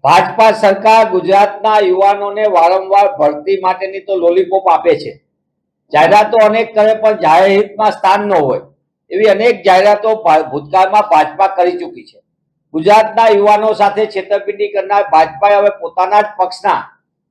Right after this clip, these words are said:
પદાધિકારીઓ, હોદ્દેદારો સાથે પણ કેવી છેતરપિંડી કરી શકે એનો બેનમૂન નમૂનો અને ભાજપાના આંતરિક ગજગાનો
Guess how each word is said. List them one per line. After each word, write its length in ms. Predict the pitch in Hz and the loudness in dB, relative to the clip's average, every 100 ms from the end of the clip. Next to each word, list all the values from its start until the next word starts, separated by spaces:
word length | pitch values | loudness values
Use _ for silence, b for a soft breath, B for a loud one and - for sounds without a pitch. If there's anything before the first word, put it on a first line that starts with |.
| _ _ - | _ _ -4
પદાધિકારીઓ, 880 | 160 185 202 214 220 214 214 220 214 | 0 2 2 2 2 2 4 2 2
હોદ્દેદારો 580 | 175 175 208 196 202 214 | 2 2 0 2 2 0
સાથે 360 | 196 180 196 | 0 0 0
પણ 200 | 208 214 | -4 -4
કેવી 260 | 208 196 208 | -4 -6 -6
છેતરપિંડી 680 | 202 185 196 202 202 202 208 | -8 -12 -4 -4 -4 -6 -4
કરી 240 | 196 208 | 0 0
શકે 340 | - 196 196 131 - - - - - | 0 -2 0 -2 -4 -16 -20 -20 -8
એનો 140 | 190 | -2
બેનમૂન 460 | 214 208 196 220 262 | 0 2 2 2 0
નમૂનો 680 | 226 214 214 175 117 - _ _ _ _ _ - | 0 0 2 0 -2 -8 _ _ _ _ _ -8
અને 140 | 175 | -4
ભાજપાના 640 | 180 160 175 - 220 220 226 | 0 2 2 2 0 0 -2
આંતરિક 680 | 208 196 - 214 226 - | -2 -2 -2 0 -2 2
ગજગાનો 760 | 185 180 208 214 208 180 117 - | 0 2 4 4 2 -4 -4 -14